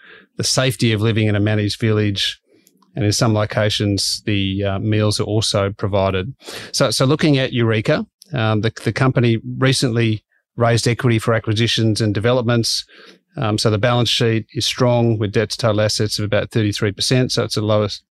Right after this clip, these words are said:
lower end of the company's target range. The business is extremely cash generative, um, a reasonably straightforward, um, P and L once property revaluations are stripped out,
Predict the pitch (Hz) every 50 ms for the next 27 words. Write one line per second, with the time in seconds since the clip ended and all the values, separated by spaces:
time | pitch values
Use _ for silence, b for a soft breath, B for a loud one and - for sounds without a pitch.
0 | - 131 110 107 104 101 104 107 107 101 101 - 104 - - 117 101 107 101 98
1 | - - 120 113 113 110 113 113 113 113 113 110 110 - - B B B B B
2 | B B B B B B - 107 123 131 120 143 127 - - 120 110 104 - -
3 | _ - - 107 - - - 127 127 127 127 123 120 117 110 101 - - 120 113
4 | 110 - - - - 117 120 120 117 - - 139 156 190 - - - B B B
5 | B B B B B - 123 107 - 117 117 110 117 123 131 117 127 120 117 120
6 | 113 - - - - 123 117 110 - - - 131 123 123 123 123 120 113 107 104
7 | _ _ _ _ _ _ - - - 107 107 110 - - - 120 117 113 113 117
8 | 123 151 190 214 - _ _ _ - 123 113 117 117 - - - 120 - 113 110
9 | 107 104 110 110 98 113 107 107 107 107 110 110 101 - - 110 101 107 104 -
10 | - - 120 101 - - 113 110 113 135 160